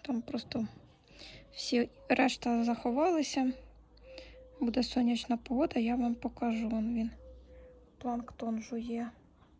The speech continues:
плаває. А взагалі, всім дякую за увагу, хто натиснув і переглянув це відео. Підписуйтесь на наш канал.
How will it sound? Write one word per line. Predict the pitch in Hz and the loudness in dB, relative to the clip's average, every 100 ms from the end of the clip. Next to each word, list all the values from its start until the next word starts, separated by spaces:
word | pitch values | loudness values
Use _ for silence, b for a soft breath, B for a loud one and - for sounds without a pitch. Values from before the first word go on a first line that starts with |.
| - | -16
плаває. | 254 240 247 254 247 262 - - - _ _ B B B B B B B B B | -10 -8 -6 -6 -6 -6 -10 -20 -20 _ _ B B B B B B B B B
А | 269 | 2
взагалі, | 311 339 349 370 381 381 | 6 6 6 6 6 6
всім | 339 - 294 320 262 | 4 2 4 6 8
дякую | 262 269 - 247 | 6 6 4 2
за | 240 | 4
увагу, | 233 226 277 311 269 254 - | 4 6 8 8 6 2 0
хто | - 254 254 247 240 - | -2 4 6 6 2 0
натиснув | 240 233 - 285 - 240 226 | 2 2 4 2 4 0 0
і | |
переглянув | - 240 226 240 262 262 220 - | 0 2 2 4 6 6 4 2
це | 233 | 0
відео. | 220 285 285 285 254 247 254 - - - | 4 4 6 6 6 6 0 -8 -10 -2
Підписуйтесь | 240 - 320 277 247 233 254 240 | -2 2 2 4 2 2 -2 2
на | 226 | 4
наш | 254 240 | 4 2
канал. | - 214 226 254 | 2 4 6 6